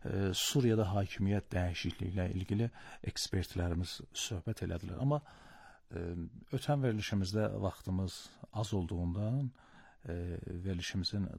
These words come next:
davamını, e, demək olar, bugünkü verilişimizə saxladıq və bugünkü verilişimizdə yenə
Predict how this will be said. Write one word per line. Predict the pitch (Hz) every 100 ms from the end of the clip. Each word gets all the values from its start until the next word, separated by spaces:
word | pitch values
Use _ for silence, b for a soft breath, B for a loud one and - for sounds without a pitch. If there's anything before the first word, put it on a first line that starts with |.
| -
davamını, | 90 90 87 90 113 135 B B B B B -
e, | 90 92
demək | 92 92
olar, | 104 120 -
bugünkü | 123 117 107 107
verilişimizə | 82 87 85 85 87 - - -
saxladıq | - 98 92 123 139 -
və | 98 95
bugünkü | 95 95 92 123
verilişimizdə | 110 98 104 98 107 135 165 B B B B B B -
yenə | 113 113 120 98